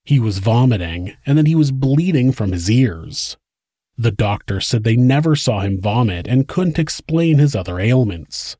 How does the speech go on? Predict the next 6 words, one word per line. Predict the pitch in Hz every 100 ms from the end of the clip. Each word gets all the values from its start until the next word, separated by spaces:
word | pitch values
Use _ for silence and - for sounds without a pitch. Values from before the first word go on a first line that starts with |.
| _ _ _ _ _
On | - 101 95
January | 107 107 104 98 95
thirteenth, | 92 - 101 - - 127 123
two | - 127 113
thousand | 104 98 92 90
nine, | 95 117 92 85 92